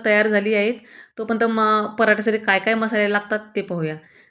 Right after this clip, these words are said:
त्यासाठी लागणारे आपल्याला, अ, लाल तिखट घेतले, धना पावडर, गरम मसाला आणि हळद घेतलेली आहेत.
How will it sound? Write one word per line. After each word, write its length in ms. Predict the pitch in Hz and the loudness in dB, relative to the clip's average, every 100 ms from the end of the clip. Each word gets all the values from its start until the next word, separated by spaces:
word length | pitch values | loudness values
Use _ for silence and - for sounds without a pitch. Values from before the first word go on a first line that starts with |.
| - | -10
त्यासाठी 380 | 247 262 214 220 | -6 -2 2 2
लागणारे 320 | 208 226 208 | 4 2 2
आपल्याला, 380 | 202 202 190 196 | 2 2 2 2
अ, 240 | - 185 | 0 -2
लाल 240 | 196 196 196 | 2 2 0
तिखट 200 | 208 220 | -2 -2
घेतले, 360 | 196 185 190 196 | -2 -2 -2 0
धना 260 | 185 180 | -2 -2
पावडर, 340 | 180 185 190 190 | -2 0 0 0
गरम 260 | 185 185 | 0 -2
मसाला 320 | 190 185 190 190 | -2 -4 -2 0
आणि 280 | - 202 | 0 -2
हळद 360 | 220 214 208 180 | -2 0 0 0
घेतलेली 340 | 165 170 165 | -4 -4 -4
आहेत. 180 | 165 175 | -2 -4